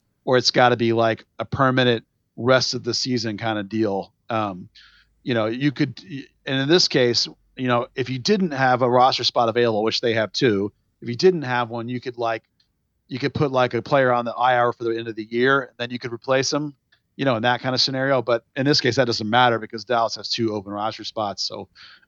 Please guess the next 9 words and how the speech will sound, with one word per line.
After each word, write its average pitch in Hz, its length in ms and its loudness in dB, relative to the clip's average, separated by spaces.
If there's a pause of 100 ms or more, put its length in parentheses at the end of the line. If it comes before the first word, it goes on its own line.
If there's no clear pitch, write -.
uh, 120 180 -2
if 139 200 0
they 143 120 2
wanted 127 400 2
to 131 100 -2
bring 117 280 -4
up, 113 220 -2
let's 117 180 -4
say, 107 400 -2